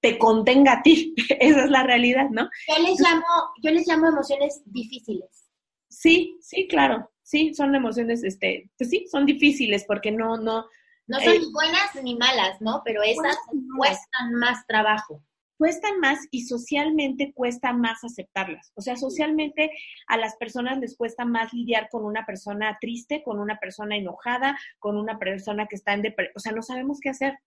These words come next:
Speaker 1: Porque aparte <laughs> quiero, quiero comentarte que ahora, bueno, que, que, que, bueno, digo, tú que eres también experta en emociones,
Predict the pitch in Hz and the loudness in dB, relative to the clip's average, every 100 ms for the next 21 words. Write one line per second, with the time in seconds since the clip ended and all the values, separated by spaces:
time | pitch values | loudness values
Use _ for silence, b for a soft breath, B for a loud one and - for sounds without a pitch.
0 | _ b b - 233 247 247 277 - 277 | _ b b -4 0 2 0 0 2 4
1 | 302 262 247 247 B B B 233 226 233 | 4 2 2 0 B B B 0 2 0
2 | 220 220 220 262 - 240 - 220 220 214 | -2 -2 -2 -2 0 0 -2 0 4 6
3 | 226 226 208 202 202 - 196 - 175 202 | 4 2 0 0 -2 -2 -4 -2 0 2
4 | 185 180 180 180 190 208 202 196 196 196 | 2 2 0 0 0 0 2 4 4 2
5 | - 208 220 226 196 180 - 208 202 320 | 0 0 2 2 2 0 2 2 4 2